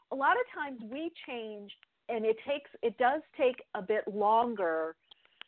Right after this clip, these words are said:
for those around us to change because they're still stuck in the conditioned response pattern. They don't yet know how to respond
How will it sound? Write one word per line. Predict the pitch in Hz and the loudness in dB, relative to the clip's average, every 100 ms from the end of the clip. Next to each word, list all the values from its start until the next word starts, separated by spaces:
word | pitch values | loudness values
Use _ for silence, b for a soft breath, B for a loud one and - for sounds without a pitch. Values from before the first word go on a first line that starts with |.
| _ - | _ 2
for | 214 | 6
those | 226 220 | 8 6
around | 214 190 214 240 254 | 4 0 -2 -2 -2
us | 233 - | -4 -6
to | 202 | -12
change | - 196 190 | -8 -8 -6
because | 208 233 208 | -4 -2 2
they're | 220 302 330 | 4 4 0
still | - 339 - - | -6 -8 -8 -6
stuck | 240 247 | -4 -4
in | 220 | -6
the | |
conditioned | 208 220 196 202 - 202 | -8 -6 -2 -2 -4 -6
response | 185 - 220 269 311 - | -8 -6 -4 -2 -4 0
pattern. | 170 147 117 - _ _ _ - | 0 0 -6 -12 _ _ _ -2
They | 233 269 | 0 0
don't | 277 277 190 | -2 -6 -8
yet | 233 233 202 | -6 -6 -8
know | 202 208 240 277 202 175 170 175 _ _ _ _ _ _ _ _ _ - | -14 -10 -8 -6 -6 -8 -10 -14 _ _ _ _ _ _ _ _ _ -18
how | - 233 | -2 -2
to | 208 | 0
respond | 196 190 - 226 208 196 190 | -4 -8 -8 -6 -4 -4 -6